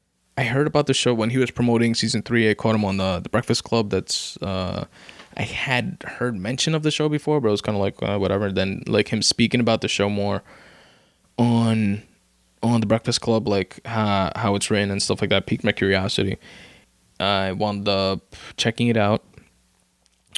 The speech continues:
on, actually, the first, I think it's in its third season now, and the first, like, two seasons are on Netflix, so you guys can check it out there if, if you want. And it's also available, like, the new season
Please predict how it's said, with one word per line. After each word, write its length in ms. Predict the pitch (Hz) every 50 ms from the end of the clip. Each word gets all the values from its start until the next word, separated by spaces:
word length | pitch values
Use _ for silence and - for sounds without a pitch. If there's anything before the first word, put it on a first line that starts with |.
| - _
on, 640 | - 117 107 101 101 104 104 104 101 104 101 98 92 -
actually, 220 | - - - - 104
the 80 | 92
first, 560 | - - - 120 123 123 - - - - - -
I 40 | -
think 180 | - - 107 - - _ -
it's 260 | - 113 - - -
in 120 | 104 117
its 180 | 113 98 - -
third 220 | - 113 113 117
season 320 | - - 127 123 123 127 123
now, 320 | 107 95 98 98 113 - - _ _ - -
and 260 | - 139 117 107 95
the 40 | -
first, 540 | - - - - 107 113 110 110 - - -
like, 140 | 104 107 -
two 160 | - 120 123
seasons 340 | - 113 107 - - 101 -
are 180 | - 110 113
on 100 | 110 107
Netflix, 400 | 101 95 - - - - 120 -
so 180 | - - - -
you 160 | 95 95 98
guys 140 | 104 104 -
can 100 | - 110
check 160 | - 98 110
it 60 | 110
out 140 | 104 104 -
there 120 | - -
if, 140 | - - - - - - - - - - - - - _ _ _ _ _ _ _ _ _ _
if 380 | - 117 110 107 98 98 - -
you 100 | 101 101
want. 420 | 113 135 143 147 156 151 - - - -
And 720 | 120 120 113 107 110 107 107 107 107 107 104 104 - - - - _ _ _ _ _ - -
it's 120 | 117 -
also 220 | 117 117 - -
available, 640 | 110 107 110 107 104 98 104 101 98 101 101 101 117 - -
like, 140 | 104 107 -
the 80 | 104
new 100 | 104 107
season 480 | 110 - 110 107 90 95 95 95 95